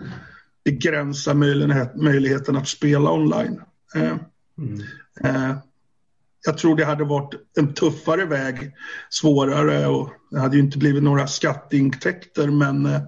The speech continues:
Speaker 1: jag tror det hade hjälpt oss som spelberoende bättre.
Speaker 2: Men skatteintäkter hade väl varit ändå, alltså, jag menar, Svenska Spel och till-, det tidigare monopolet, det betalar ju,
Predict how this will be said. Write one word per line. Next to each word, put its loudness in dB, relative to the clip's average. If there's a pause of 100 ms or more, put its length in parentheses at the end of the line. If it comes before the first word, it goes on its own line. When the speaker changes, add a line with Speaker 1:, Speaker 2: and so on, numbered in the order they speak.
(760)
Speaker 1:
jag -4
tror 2
det 0
hade 0
hjälpt -2
oss -4
som 2
spelberoende 2
bättre. -6 (880)
Speaker 2:
Men 2
skatteintäkter 4
hade 4
väl 4
varit 4
ändå, 4
alltså, 4
jag 4
menar, 4
Svenska -2
Spel 0
och -2 (380)
till-, 4
det 6
tidigare 4
monopolet, 2
det 6
betalar 0
ju, 4